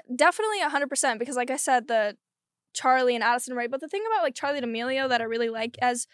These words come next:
she has always been, like, the basic natural. It's not, like, and I'm not, people who are pretty, people who are, like, I'm not saying Charli D'Amelio is not pretty, but it's like Madison Beer, for example.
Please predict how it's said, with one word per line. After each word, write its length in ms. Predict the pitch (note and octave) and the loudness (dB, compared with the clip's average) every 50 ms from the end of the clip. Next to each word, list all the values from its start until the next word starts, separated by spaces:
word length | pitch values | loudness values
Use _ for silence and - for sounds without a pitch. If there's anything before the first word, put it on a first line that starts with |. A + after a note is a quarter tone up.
| _ _ _ _ _ | _ _ _ _ _
she 220 | - - C#4+ C#4 - | -4 -2 -2 -2 0
has 160 | C4+ C#4 - | 2 2 4
always 320 | - - C#4 C#4 C#4+ C#4 A#3 | 6 8 8 8 6 4 4
been, 160 | - C4+ C4 | 4 4 4
like, 160 | B3+ A#3+ A#3 | 4 0 2
the 100 | - B3 | 0 -2
basic 380 | G#3+ - A3+ A3 A3+ - A#3 A3+ | 0 2 2 2 2 0 -4 -2
natural. 460 | A#3 A3+ G#3+ G#3+ G#3+ - A#3 G#3 G#3+ | 0 2 2 2 2 0 -2 -2 -2
It's 180 | A#3 A#3 - - | -2 -2 -2 -2
not, 200 | B3 A#3 A#3 A3 | 0 0 0 0
like, 240 | A3+ A3 A3 - _ _ _ _ _ _ _ _ _ _ _ _ | -2 -2 -4 -6 _ _ _ _ _ _ _ _ _ _ _ _
and 160 | - C4+ C#4+ D4 | 0 2 4 4
I'm 80 | D4+ D#4 | 4 6
not, 280 | D#4+ E4+ E4+ - - _ _ _ - - | 6 6 6 6 4 _ _ _ -12 0
people 280 | D#4 E4 F4 F4+ F4+ | 0 2 2 2 0
who 100 | D#4+ E4 | 4 6
are 100 | D#4 C4+ | 6 6
pretty, 220 | B3 - C#4+ C#4+ D4 | 6 2 -2 -2 0
people 220 | - D4 C4 D4+ | -4 -4 -4 -2
who 100 | D4+ C4 | -2 -2
are, 140 | A#3 - - - | 0 -2 -2 0
like, 180 | B3 A#3+ A3 - | -2 -2 -4 -4
I'm 80 | - B3 | -8 -8
not 120 | B3+ C4+ | -8 -8
saying 180 | C4+ - B3 A#3 | -6 -8 -8 -8
Charli 160 | - - A#3+ | -6 -8 -8
D'Amelio 160 | A3 A3 A3 G#3+ | -6 -6 -10 -10
is 80 | A3+ | -8
not 180 | A#3+ G#3+ A3 _ | -8 -10 -10 _
pretty, 240 | - - A#3 A3+ G#3+ | -4 -4 -2 -2 -2
but 120 | G#3+ A3 | -2 -4
it's 160 | A3 A3+ - | -4 -4 0
like 200 | - A#3 A#3 A3 _ _ _ _ _ _ _ _ | 0 0 0 0 _ _ _ _ _ _ _ _
Madison 440 | C4 C#4 D4 D4+ - - A#3+ B3 | 6 6 6 6 4 0 0 -2
Beer, 220 | G#3+ B3 B3+ B3+ B3 | 0 4 4 4 4
for 140 | A#3 - A#3 | 4 -2 -6
example. 540 | A3+ - A#3+ G#3+ - A#3 - G3+ G#3 - | -4 -2 -2 -2 -4 -4 -8 -12 -14 -14